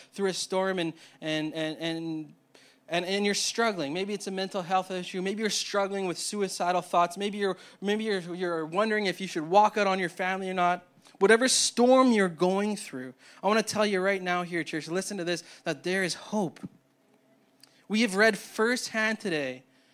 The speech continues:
that when a storm came, Jesus calmed, uh, the, the raging waters and calmed the violent winds. You know, I think there's a, there's a, there's a reason Leanna sleeps peacefully in the car with me. She knows I'm,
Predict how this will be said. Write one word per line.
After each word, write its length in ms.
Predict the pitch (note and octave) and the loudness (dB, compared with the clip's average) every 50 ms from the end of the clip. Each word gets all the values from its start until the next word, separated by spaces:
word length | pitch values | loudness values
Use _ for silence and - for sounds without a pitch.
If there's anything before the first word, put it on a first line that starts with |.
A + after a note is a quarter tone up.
| _ _ _ - | _ _ _ -2
that 120 | F#3+ F#3+ | 0 0
when 140 | F#3 G3 G3+ | 0 0 0
a 40 | F#3 | 0
storm 520 | - - - - A#3 A3+ A3+ A#3 A#3+ A#3+ | -2 -2 0 2 4 4 4 4 2 0
came, 480 | A#3+ - - A3+ G#3+ G3+ F#3 E3 D#3+ D3+ | -2 -2 -2 -2 -2 0 0 -2 -2 -2
Jesus 360 | - G3+ G#3+ G3+ G#3+ G3+ - | -4 -4 -2 -2 -2 -4 -4
calmed, 640 | - - - - A#3 A3+ G#3+ G#3 G#3 G3+ G#3 G#3+ G3+ - - - - - - | -8 -10 -2 2 4 6 6 6 4 2 0 -2 -6 -10 -20 -20 -18 -6 0
uh, 220 | E3 E3 E3 D#3+ | 2 4 4 2
the, 160 | D#3+ D#3+ F3 E3 | 2 -4 -4 -2
the 180 | E3 E3+ E3 | -2 -2 -2
raging 720 | D#3+ D#3+ F3+ F#3+ G#3 A#3 B3 B3 G#3 G#3+ B3 A#3 A3+ G#3+ G3+ | -2 -2 0 2 2 2 0 -2 -2 -2 -4 -2 -2 -2 0
waters 640 | G3 F#3+ G3 G#3 G3 F3+ D#3 C#3 B2+ - - - - _ - - - - | 0 0 0 0 0 -2 -4 -4 -6 -8 -10 -10 -12 _ -20 -18 -6 -4
and 160 | F3 F3 - | -2 -2 -2
calmed 500 | - C#3 - G3+ G3+ G#3 G#3+ A3 G3 - - - - - _ | -4 -2 0 2 4 4 4 2 0 -4 -10 -20 -20 -16 _
the 80 | - E3+ | -4 -4
violent 540 | D3+ C#3 F3 F3 F3 F#3 F#3+ F#3+ F#3 F3 D#3+ | -4 2 2 4 4 4 2 0 -2 -2 -2
winds. 600 | D#3+ D#3+ D#3+ D3 C3+ B2 A#2 - - - - - _ _ _ _ _ _ _ _ _ _ _ _ _ _ _ _ _ _ _ _ _ _ _ _ _ - | -2 -2 -2 -2 -4 -6 -10 -14 -16 -16 -18 -20 _ _ _ _ _ _ _ _ _ _ _ _ _ _ _ _ _ _ _ _ _ _ _ _ _ -8
You 60 | E4 | -4
know, 60 | G3 G#3+ | -2 -2
I 60 | A3 | -2
think 220 | G#3+ C#4 B3 - | -2 -4 -6 -6
there's 160 | A#3 A3 G3+ | -6 -2 0
a, 100 | G3+ F3+ - - - - | 0 0 0 -4 -10 -2
there's 180 | F#3+ F#3+ F#3+ F#3 | 0 0 2 4
a, 240 | F3+ E3 D#3+ D3 - - - - _ - | 4 4 4 2 -2 -12 -20 -20 _ -6
there's 200 | E3+ F3 F3 F3+ | -4 -2 0 0
a 100 | F#3 F3 | 0 0
reason 480 | E3+ F#3 G#3+ A3 G#3+ G3+ G3 F#3+ F3+ F3 | 0 -2 -2 -2 -2 -2 -2 -2 -2 -2
Leanna 340 | F3+ F3 E3+ F3+ F3+ E3+ | -2 -2 -2 -2 -2 -2
sleeps 420 | D#3+ - - - F#3 F#3+ - - - | -4 -6 -6 -6 -8 -8 -8 -10 -14
peacefully 520 | - - G#3 G#3 G3+ - - F3+ F3+ F3+ | -10 -8 -8 -6 -8 -8 -6 -4 -2 0
in 80 | E3+ D#3+ | 0 0
the 80 | D#3 | -2
car 240 | - - - F3 G3 | -4 -2 -2 0 0
with 160 | G3+ F#3 - | 0 -2 -2
me. 80 | D3+ C#3+ | -4 -6
She 160 | - - F#3+ | -4 -4 -2
knows 200 | G3 G3 G3+ F#3+ F#3 | 0 0 0 0 -2
I'm, 120 | F3+ | -4